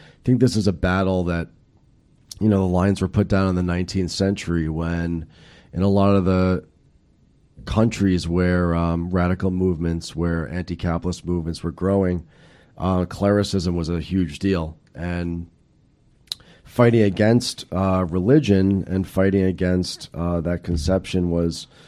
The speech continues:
you know, became, I think, rightfully a huge part of what people were, uh, trying to create, which was a more egalitarian and more, um,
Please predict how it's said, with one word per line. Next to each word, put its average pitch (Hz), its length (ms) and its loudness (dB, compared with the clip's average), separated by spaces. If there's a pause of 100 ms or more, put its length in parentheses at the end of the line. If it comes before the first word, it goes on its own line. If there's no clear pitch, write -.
(240)
you 120 100 4
know, 113 60 8
became, 110 360 4
I 98 100 4
think, 95 200 0
rightfully 98 420 2
a - 20 2
huge 87 360 -2
part 95 420 0
of 85 460 -2 (340)
what 92 240 -2
people 92 460 0
were, 87 480 0
uh, 80 240 -4
trying 85 240 -2
to 85 60 -2
create, 85 540 -2
which 78 240 -8
was 82 340 -2
a 80 400 -4 (280)
more 87 320 -2
egalitarian 85 1000 0
and 80 220 -6
more, 78 540 -4
um, 73 560 -10